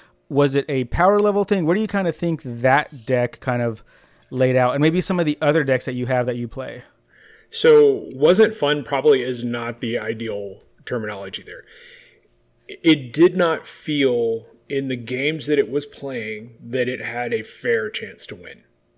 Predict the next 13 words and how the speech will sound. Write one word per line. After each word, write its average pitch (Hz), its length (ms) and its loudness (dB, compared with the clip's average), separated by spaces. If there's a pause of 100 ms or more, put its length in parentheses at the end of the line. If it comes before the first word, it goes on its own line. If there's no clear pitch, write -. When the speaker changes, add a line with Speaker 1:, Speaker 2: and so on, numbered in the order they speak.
Speaker 2:
So 135 300 2
Speaker 1:
Okay. 117 360 2
Speaker 2:
let's 147 280 2
say 151 160 4
we 139 160 0
go 131 180 2
from, 117 560 -4 (480)
from 120 260 -6
a 113 120 -4
good 147 400 0
chance 135 300 -2
to 127 80 -6
win, 113 420 -6